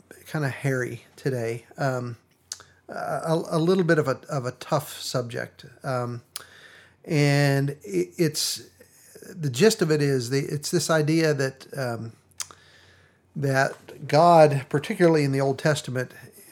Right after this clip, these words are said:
um, perpetrates, is a God of violence, okay? Um, because this is a stumbling block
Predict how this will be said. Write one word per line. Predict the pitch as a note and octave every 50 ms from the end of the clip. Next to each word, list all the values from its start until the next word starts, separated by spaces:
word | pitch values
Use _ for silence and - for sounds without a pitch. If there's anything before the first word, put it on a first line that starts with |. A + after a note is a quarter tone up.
| - -
um, | C#3 B2 A#2+ A#2 A#2 A#2+ - - - - - F3 - _ _ _
perpetrates, | - - - F#3+ - E3 D3 - - D#3 C#3+ C3 -
is | - A#2+ - - - - E3 - D#3+ D3 B2+
a | C#3 C#3+
God | D3 D#3+ D#3 C#3
of | C3+ A#2
violence, | A2+ B2 A#2+ B2+ A#2+ A2 A2 - - - - - - - _ _ _ _ _ _ _ _ _
okay? | - - B2+ B2+ C3 C3 C3 - _ - - - - - - - - - _ _ - -
Um, | D3 C#3+ C#3+ C#3 C3+ C3 B2 - - - _ _ _ _ _ _ _ _ _ _ _ _ _ _ _ _ _ - - - -
because | D#3+ D3 - F#3+ F3
this | A3+ B3+ - -
is | B3
a | A3+ G#3+
stumbling | - - - G#3 G3 F#3 F3+ E3 C#3 B2
block | B2+ B2+ B2+ A#2 A#2+ - -